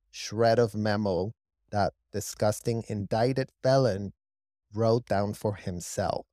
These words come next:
So we always think about L. Ron Hubbard as this crazy, controversial man. He was a full-blown, indicted,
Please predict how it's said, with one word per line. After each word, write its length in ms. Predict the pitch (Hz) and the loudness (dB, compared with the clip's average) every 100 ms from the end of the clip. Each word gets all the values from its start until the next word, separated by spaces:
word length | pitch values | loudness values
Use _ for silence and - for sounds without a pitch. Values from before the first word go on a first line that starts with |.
| _ _ _ _ _ _ _ _ _ - | _ _ _ _ _ _ _ _ _ -10
So 340 | - 101 98 | 0 2 2
we 300 | 98 120 123 | 0 0 2
always 420 | 120 131 139 - _ - | 4 2 0 -4 _ -6
think 180 | 135 | -2
about 220 | 131 123 113 | 2 4 4
L. 140 | 117 | 2
Ron 180 | 120 113 | 0 0
Hubbard 380 | 127 123 123 117 | 0 2 2 2
as 180 | 104 | -2
this 300 | - 101 - | -2 -4 -6
crazy, 440 | - 117 120 127 127 | -4 0 2 2 -2
controversial 760 | 139 120 117 104 117 - 113 | 0 0 0 0 2 2 0
man. 380 | 110 131 120 107 _ | 2 2 2 -2 _
He 240 | - 123 123 | -6 -2 0
was 300 | 131 131 - _ | 0 -2 -6 _
a 120 | 120 110 | -4 -4
full-blown, 1200 | - - 120 139 147 139 127 117 107 107 110 110 _ _ _ _ - | -6 -2 2 2 2 2 2 2 2 0 -2 -6 _ _ _ _ -8
indicted, 960 | 113 104 95 110 110 120 127 131 135 | -4 -4 -2 2 4 4 4 2 2